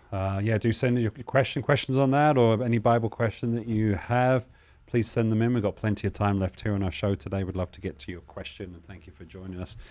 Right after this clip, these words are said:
And thanks for that, Pastor Scott, for that update. I have a question from Tommy.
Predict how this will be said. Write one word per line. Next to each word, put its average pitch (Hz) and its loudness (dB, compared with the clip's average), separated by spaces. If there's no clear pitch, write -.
And - -10
thanks 98 0
for 101 -2
that, 92 -2
Pastor 92 -6
Scott, - -10
for - -20
that 87 -16
update. 95 -6
I 113 -4
have 131 0
a 127 0
question 147 4
from 117 0
Tommy. 127 0